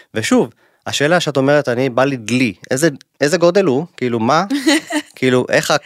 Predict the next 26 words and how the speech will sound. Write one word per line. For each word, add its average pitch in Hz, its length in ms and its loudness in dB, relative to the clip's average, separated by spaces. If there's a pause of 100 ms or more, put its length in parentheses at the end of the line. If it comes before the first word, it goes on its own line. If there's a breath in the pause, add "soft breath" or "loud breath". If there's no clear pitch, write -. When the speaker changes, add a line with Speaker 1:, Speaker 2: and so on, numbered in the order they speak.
(140)
Speaker 1:
איך 147 180 0
ה-capacity 165 720 -2
שלך? 85 360 -6
כי 131 260 -6
אם 175 80 -6
אתה 190 100 0
לוקח 165 440 -2
מנה 131 380 2
או 113 100 0
שתיים, 175 460 -4
סבבה. 113 420 -2 (1000 loud breath)
אם 151 100 0
אתה 196 120 0
לוקח 139 460 -2
הרבה, 113 300 0 (280)
אבל 110 200 -2
אתה 113 160 -2
גם, 113 340 0
אה, 107 180 -2
מוסיף 104 360 -4
את 127 100 -2
זה 127 80 2
לעוד 160 460 2
אוכל 107 320 0
שאתה - 260 -10
אוכל, 71 240 -10